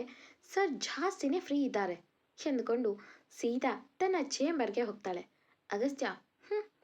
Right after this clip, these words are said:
ಎಂದು ಮೂತಿ ತಿರುಗಿಸಿ ಅಲ್ಲೇ ಲಾನಲ್ಲಿ ಕೂರ್ತಾನೆ. ಅಗಸ್ತ್ಯ ಅಲ್ಲಿ ಕೂತ ಒಂದೆರಡು ಸೆಕೆಂಡ್‌ಗೆ ಅಲ್ಲಿಗೆ ಒಂದು ಹುಡುಗಿ ಬಂದು,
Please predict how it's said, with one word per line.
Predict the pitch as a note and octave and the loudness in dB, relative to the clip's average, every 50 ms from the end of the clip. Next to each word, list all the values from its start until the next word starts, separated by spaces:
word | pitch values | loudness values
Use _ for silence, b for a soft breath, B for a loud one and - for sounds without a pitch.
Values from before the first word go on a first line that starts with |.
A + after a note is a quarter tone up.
| _ _ _ _ _ - | _ _ _ _ _ -2
ಎಂದು | A#3+ A#3 B3 A#3+ A3 | 0 2 2 2 2
ಮೂತಿ | G#3+ A#3 C#4+ F#4+ - D#4 C#4 | 2 2 0 0 0 -2 -2
ತಿರುಗಿಸಿ | - A#3 A3 - - - A#3+ G#3 - B B B B B B B B - | -2 -2 -4 -4 -2 -2 -2 -2 -2 B B B B B B B B 0
ಅಲ್ಲೇ | A#3+ C4 D#4+ F#4+ G#4 F4 - - _ - - | 2 4 4 4 4 2 0 -6 _ -8 -4
ಲಾನಲ್ಲಿ | G#3 G#3 G3+ G#3 A#3+ D#4 F4+ D#4 A#3 A3 B3+ C4+ | -2 0 0 2 0 0 0 2 2 2 2 0
ಕೂರ್ತಾನೆ. | C4+ - G3+ G3 - G3+ F#3 F3 E3+ - _ _ _ _ _ _ _ _ _ b b b b b b _ _ _ _ _ - A3+ | 2 0 0 0 0 -4 -6 -6 -8 -16 _ _ _ _ _ _ _ _ _ b b b b b b _ _ _ _ _ 0 0
ಅಗಸ್ತ್ಯ | A#3+ A#3+ - E4 - - F4+ D#4 A#3+ - - - - | 0 0 -2 -4 -4 0 0 0 0 0 -4 -4 -2
ಅಲ್ಲಿ | - E4 E4+ D4+ C4+ | 2 2 4 2 2
ಕೂತ | - B3+ C#4 G4 - A#3+ G3 - - _ - - | 2 0 0 0 0 0 -4 -4 -6 _ -4 -2
ಒಂದೆರಡು | D#4 E4 D#4+ C4+ B3+ C#4 F#4 A4 G#4+ G4+ E4 | 0 0 2 2 2 2 2 0 0 0 -2
ಸೆಕೆಂಡ್‌ಗೆ | - - B3+ B3+ - A3+ A3+ A#3 B3 G#3+ F3+ - - _ _ - | -2 -2 -4 -2 -2 -2 -2 0 -2 -2 -2 -4 -8 _ _ -6
ಅಲ್ಲಿಗೆ | - B3 B3 A#3+ A#3+ A#3 C4 B3 G#3+ - - _ _ - - | -2 0 2 2 2 2 2 0 0 -4 -6 _ _ -6 -4
ಒಂದು | D4+ F4 E4 A#3+ | -2 -2 -2 -4
ಹುಡುಗಿ | - - C4 E4+ A4+ - D#4+ | -4 0 -2 -2 0 0 -2
ಬಂದು, | C#4 A#3 G3+ G#3 - A3+ G3+ G#3 b b | -2 0 0 0 0 -2 -2 -4 b b